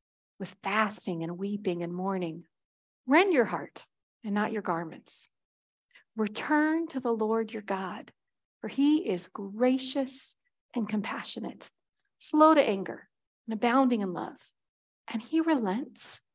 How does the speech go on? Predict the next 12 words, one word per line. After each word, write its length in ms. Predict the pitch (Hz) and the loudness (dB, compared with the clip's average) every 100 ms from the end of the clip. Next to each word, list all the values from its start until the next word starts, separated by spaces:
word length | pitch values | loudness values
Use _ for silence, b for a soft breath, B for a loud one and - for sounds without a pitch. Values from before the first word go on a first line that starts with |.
| _ _ | _ _
from 140 | - 202 | -8 -6
sending 460 | - 214 214 180 | -4 -4 -2 -6
calamity." 680 | 170 - 160 196 175 - 185 _ _ _ _ _ _ _ _ _ _ _ _ _ _ _ _ _ _ _ _ _ _ _ _ _ _ _ _ _ _ _ _ _ _ _ _ _ _ _ _ _ _ _ | -10 -10 -8 -6 -8 -10 -16 _ _ _ _ _ _ _ _ _ _ _ _ _ _ _ _ _ _ _ _ _ _ _ _ _ _ _ _ _ _ _ _ _ _ _ _ _ _ _ _ _ _ _
He's 160 | 269 - - | -6 -4 2
abounding 1120 | 302 262 - 311 349 381 339 262 190 170 - _ | 2 4 6 6 6 4 6 4 2 -2 -10 _
in 160 | 202 185 | -4 -2
love, 400 | 180 - - - - _ _ _ _ _ _ - | -2 -4 -10 -16 -20 _ _ _ _ _ _ -2
and 100 | 262 | 0
he's 180 | 294 - | 0 0
slow 280 | 262 233 | 2 2
to 120 | 214 - | 0 -4
anger. 320 | 175 - | -8 -12